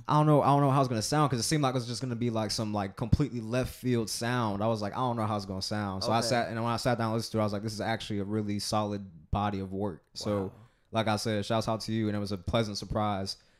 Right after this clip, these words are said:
Speaker 1: I was like, "This is great." You know,
Speaker 2: Did
Speaker 1: I
Speaker 2: you get surprised when you got to On God, or were you surprised off the
Speaker 1: I was
Speaker 2: intro?
Speaker 1: surprised off, off rip. As soon as Mentally Ill started, and, like, I heard the production, so I was, "Okay, production's good."
Speaker 2: Yeah.
Speaker 1: And I started hearing the lyricism, I was like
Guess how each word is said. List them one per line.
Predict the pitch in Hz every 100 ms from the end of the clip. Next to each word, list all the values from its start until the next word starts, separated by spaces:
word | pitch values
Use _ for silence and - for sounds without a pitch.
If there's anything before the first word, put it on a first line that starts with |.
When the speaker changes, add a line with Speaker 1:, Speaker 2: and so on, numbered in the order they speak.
| -
Speaker 1:
I | 110
was | 104
like, | 101
"This | 110 104
is | 101
great." | 107 107 85
You | 104 101
know, |
Speaker 2:
Did | 110
Speaker 1:
I | 185
Speaker 2:
you |
get | 170 180
surprised | 131 160 156
when | 151 147
you |
got | 151 160
to | 175
On | 170 165
God, | 170 170
or | 143
were |
you | 151
surprised | 139 143 139 127
off | 117 -
the |
Speaker 1:
I | -
was | 180
Speaker 2:
intro? | 147
Speaker 1:
surprised | 135 117
off, | 110 107
off | 113 110
rip. | 151 127 -
As | 107
soon | 160
as | 135
Mentally | 147 135 117
Ill | 143
started, | - 123 135 123 104 104
and, | 110 98
like, | 110 104
I | 113
heard | 143 165
the | 123
production, | 104 120 110 98
so | 107
I |
was, | 104
"Okay, | 104 98
production's | 98 107 104 95
good." | 95 95 101 -
Speaker 2:
Yeah. | 123 120
Speaker 1:
And | 113
I | 113
started | 123 110 107
hearing | 120
the | 101
lyricism, | 98 120 120 110 101
I | 107
was | 98
like | 92